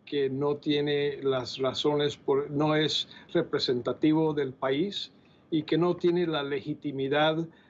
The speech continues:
de poder participar en la comunidad de naciones como país, y por eso no van a reconocer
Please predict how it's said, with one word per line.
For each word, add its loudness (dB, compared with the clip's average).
de -2
poder 0
participar -2
en -2
la -4
comunidad 0
de 0
naciones 0
como 0
país, 0
y -2
por 0
eso 2
no 2
van 0
a 0
reconocer -4